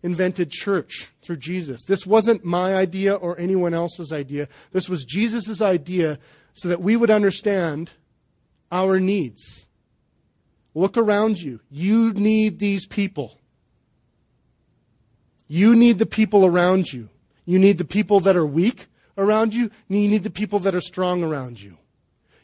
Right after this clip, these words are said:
You need your friends here at Urban Grace, and you need those who are not your friends. You need those who have a lot in common with you, and you need those who don't have anything in common with you.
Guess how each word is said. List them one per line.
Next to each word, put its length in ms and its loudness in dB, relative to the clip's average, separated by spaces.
You 160 4
need 180 6
your 140 6
friends 540 0
here 180 2
at 80 4
Urban 240 2
Grace, 320 2
and 180 -4
you 120 0
need 260 0
those 260 2
who 140 -4
are 60 -2
not 260 -4
your 100 -4
friends. 720 -18
You 120 2
need 220 4
those 300 4
who 140 0
have 200 -2
a 60 -4
lot 320 0
in 100 -2
common 420 -2
with 200 -4
you, 160 -4
and 120 -2
you 120 0
need 200 -2
those 220 2
who 100 -4
don't 260 0
have 120 -2
anything 460 -2
in 80 -2
common 400 -8
with 180 -12
you. 160 -12